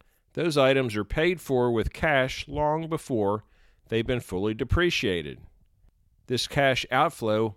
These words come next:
appears on the cash flow statement. With this in mind, remember that while cash is king, cash flow is the queen. A business can generate profits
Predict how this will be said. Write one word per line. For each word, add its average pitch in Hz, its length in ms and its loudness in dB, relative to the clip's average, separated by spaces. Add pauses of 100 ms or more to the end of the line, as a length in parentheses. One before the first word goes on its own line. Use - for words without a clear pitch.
appears 160 420 -2
on 107 140 -2
the 117 60 -6
cash 151 300 -2
flow 95 160 -4
statement. 78 500 -10 (440)
With 120 160 -10
this 156 200 0
in 175 120 0
mind, 123 460 2 (440)
remember 113 680 4
that 101 140 0
while 104 240 4
cash 139 360 2
is 151 140 0
king, 110 520 0 (540)
cash 113 380 -2
flow 110 520 4
is 95 180 -8
the 110 80 -8
queen. - 680 -4 (440)
A 87 100 -12
business 127 420 -2
can 123 200 -2
generate 117 500 0
profits - 760 2